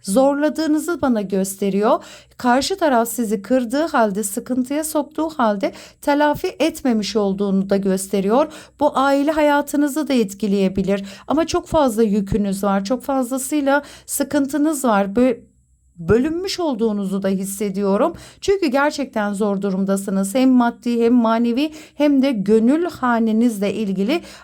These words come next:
araftasınız. Zihniniz şu an çok yoğun bir şekilde. Nedendir, niçindir? Büyük bir haksızlık var burada. Ne yaparsanız yapın bu kişiyi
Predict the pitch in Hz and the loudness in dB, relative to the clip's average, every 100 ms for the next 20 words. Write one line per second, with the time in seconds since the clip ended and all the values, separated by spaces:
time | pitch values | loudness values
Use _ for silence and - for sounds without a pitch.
0 | - 277 302 294 320 311 220 165 175 - | -2 0 2 0 -2 -2 -2 -2 -6 0
1 | 254 240 254 294 302 - 320 294 330 311 | 0 4 4 4 0 -4 0 0 0 -4
2 | 311 320 - 240 247 277 294 214 190 - | -6 -6 -6 2 4 4 2 0 -2 -6
3 | 190 180 180 254 - - - - 262 269 | -6 -6 0 -2 -2 -18 -8 2 2 4
4 | 277 254 277 262 247 302 302 240 202 277 | 4 4 4 4 4 4 2 -2 2 0
5 | 269 196 226 302 - 294 269 240 233 220 | 0 0 0 0 -2 -2 0 -2 -2 -6
6 | 196 202 202 196 185 175 180 180 - - | -4 -6 -2 0 2 0 -2 -2 -4 -6
7 | - - - 302 359 302 311 285 277 262 | -20 -16 -2 2 2 0 -4 -2 0 0
8 | 254 320 - 302 330 311 311 302 - 285 | 2 -2 -2 -4 -4 -4 -2 -4 0 0
9 | 311 - | 0 -6